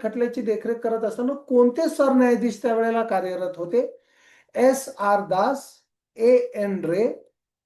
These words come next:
एस एम सिक्री आणि पी एन भगवती. आणि पुढचा प्रश्न आहे, भारताचे सरन्यायाधीश एन व्ही रमणा यांच्या आधी भारताचे सरन्यायाधीश कोण होते? म्हणजे,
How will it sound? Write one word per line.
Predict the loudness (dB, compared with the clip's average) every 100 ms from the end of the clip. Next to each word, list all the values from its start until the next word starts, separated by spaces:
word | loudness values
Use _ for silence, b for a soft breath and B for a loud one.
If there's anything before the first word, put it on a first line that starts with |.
| _
एस | -2 0 -2 -4
एम | -2 -2
सिक्री | -4 -8 -6 -2 0 0 -4 _ -4
आणि | 0 2
पी | 0 0 0 0 -4
एन | -2 -2 0
भगवती. | -2 0 0 0 -4 -14 -18 -18 -20 _
आणि | -20 -20
पुढचा | -14 -4 0 2
प्रश्न | 4 2 2 0
आहे, | 0 0 -2 -4 _ _ _ -8
भारताचे | -4 -4 2 2 2 -2
सरन्यायाधीश | 0 2 2 2 2 2 0 -2 -4 0
एन | 4 6 6
व्ही | 6
रमणा | 4 4 2 -2 -4 -6 -8 _ _ -2
यांच्या | 4 4 2 2 4
आधी | 4 4 2
भारताचे | 0 -4 0 0 0 -4
सरन्यायाधीश | -2 0 0 0 0 2 0 -2 -8
कोण | 0 2 2
होते? | -2 -8 -10 -14 b b b
म्हणजे, | -2 0 0 -2 -4